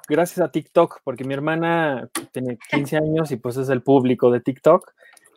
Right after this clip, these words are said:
Y de pronto así, "Ya aprendí a hacer no sé qué, ya aprendí a hacer no sé qué", y entonces ya hemos comido una infinidad de cosas y me ven más cachetones por eso.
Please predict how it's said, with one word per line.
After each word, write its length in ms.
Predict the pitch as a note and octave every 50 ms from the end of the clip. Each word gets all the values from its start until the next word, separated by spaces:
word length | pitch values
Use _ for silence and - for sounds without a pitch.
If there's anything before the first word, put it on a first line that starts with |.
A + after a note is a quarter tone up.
| -
Y 60 | C#3+
de 80 | D#3 D#3
pronto 240 | - D#3 E3 E3 E3+
así, 240 | E3+ - F3 E3+ D3+
"Ya 140 | G3 C4
aprendí 320 | C#4 - D4 D4 C#4 C#4+ C#4
a 60 | C4+
hacer 260 | B3 - C4+ C4 B3+ B3
no 140 | B3+ B3+
sé 100 | A3 A#3+
qué, 320 | G3 - A3 A3 G3+ F#3+ E3+
ya 120 | F3 A#3
aprendí 280 | A#3+ - C#4 C4+ C4 C4+
a 40 | C4
hacer 200 | A3+ - B3+ A#3
no 120 | B3 B3+
sé 120 | A#3 A#3+ A3
qué", 160 | - A#3 A3
y 80 | G3+ F3+
entonces 300 | D#3+ D#3 F3+ F3+ G3 F#3+
ya 80 | G3 G3
hemos 220 | F#3+ F#3+ F#3+ F#3
comido 600 | - - E3+ E3 E3+ E3+ F3 F3+ F3+ E3+ C#3+ - _ _ _ _ _ _ _ _ _ -
una 120 | D#3+ E3 F3
infinidad 400 | F3+ - - D3+ D3+ D3+ D#3 D#3
de 80 | D#3 C3+
cosas 340 | E3+ E3+ E3+ F#3+ F#3 - D3+
y 40 |
me 100 | C#3 C3+
ven 120 | C#3 D3 D3+
más 160 | D#3+ D#3+ -
cachetones 520 | - C#3+ C3 - C#3 - C#3 C3+ C3+ C3
por 160 | _ - D3 E3
eso. 280 | E3 - - G#3 -